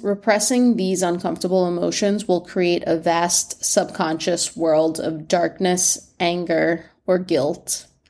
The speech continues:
that will bind you to the victim mentality and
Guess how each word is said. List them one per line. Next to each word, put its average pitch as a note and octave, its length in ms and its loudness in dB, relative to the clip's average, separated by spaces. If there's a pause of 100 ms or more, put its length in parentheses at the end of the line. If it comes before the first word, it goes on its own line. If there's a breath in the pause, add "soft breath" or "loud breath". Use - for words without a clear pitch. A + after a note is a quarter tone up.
(160)
that F3 180 2
will F3 160 2
bind E3 840 0 (1300)
you F3+ 360 0
to F3+ 180 -2
the E3+ 160 0
victim F#3+ 480 0
mentality F3+ 840 0 (680 loud breath)
and F3+ 480 0